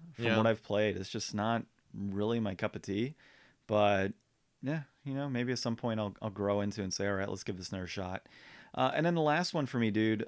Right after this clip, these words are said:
Speaker 1: uh, was Super Mario Advance four. That was another one that, uh, I would just sit back at night in, in my bed, and that's just what I would play.
Speaker 2: Yeah, but what game is that actually?
Speaker 1: Super Mario Bros. three.
Speaker 2: Okay.
Speaker 1: And it had the Mario Bros, like, you know, the standard jump and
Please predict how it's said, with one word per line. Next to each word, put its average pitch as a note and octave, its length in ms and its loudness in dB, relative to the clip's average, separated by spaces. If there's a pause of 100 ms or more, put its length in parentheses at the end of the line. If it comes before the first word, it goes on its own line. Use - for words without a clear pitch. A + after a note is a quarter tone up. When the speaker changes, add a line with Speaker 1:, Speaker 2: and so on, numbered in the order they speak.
Speaker 1:
uh, G#2+ 280 4
was G2+ 200 2
Super B2 220 -2
Mario A2 360 4
Advance G2 340 0
four. A2 300 2
That G#2 160 2
was G2+ 120 -6
another G#2 280 0
one G2+ 180 0
that, F#2+ 300 -4 (480)
uh, F#2 300 0 (100)
I A2 120 2
would G#2 100 2
just G2+ 200 -4
sit B2 140 -4
back G#2+ 220 0
at F#2+ 60 -6
night G2 300 -2 (260)
in, F2+ 360 -4
in G#2 80 -4
my F2 120 -4
bed, F#2 260 -2
and F2 120 -6
that's F2+ 100 -8
just - 220 -14
what F#2 120 -4
I F2+ 40 -4
would F2 140 -8
play. F#2 280 -2
Speaker 2:
Yeah, C#3 140 4
but G#2+ 300 0
what B2 460 -2
game D3+ 200 0
is C#3 140 -2
that C#3+ 160 2
actually? C#3+ 640 0 (240)
Speaker 1:
Super - 220 -4
Mario G2 240 4
Bros. F2+ 260 0
three. G#2 280 -2 (840)
Speaker 2:
Okay. F#2 340 -10
Speaker 1:
And G2+ 80 -2
it F#2 80 -2
had F#2+ 160 -2
the F#2 60 -2
Mario F#2 260 2
Bros, F#2+ 380 2
like, F#2+ 300 -4 (340)
you G#2 100 -6
know, F2 120 -4
the E2+ 80 -10
standard F2+ 560 -6
jump F#2 260 -6
and F2+ 300 -4